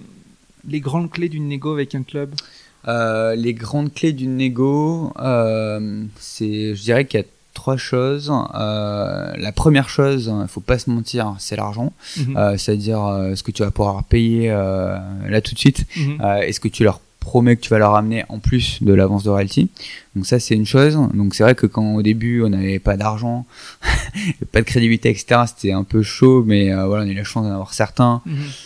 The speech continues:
Speaker 2: euh, qui ont sauté le pas pour la deuxième raison, qui est, euh, on expose leur marque, leur club sur des nouveaux marchés, parce que, en fait,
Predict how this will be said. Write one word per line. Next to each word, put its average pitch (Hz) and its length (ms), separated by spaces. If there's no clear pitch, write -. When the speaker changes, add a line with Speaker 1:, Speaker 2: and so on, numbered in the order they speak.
Speaker 2:
euh, 104 760
qui - 160
ont 104 100
sauté 131 680
le 117 160
pas 131 340
pour 113 260
la 104 120
deuxième 123 320
raison, 123 420
qui 117 380
est, 127 260
euh, 107 300
on 113 260
expose 123 640
leur 104 220
marque, 120 340
leur 107 200
club 120 320
sur 113 180
des 110 80
nouveaux 117 180
marchés, 120 340
parce 151 140
que, 107 340
en 104 100
fait, 123 180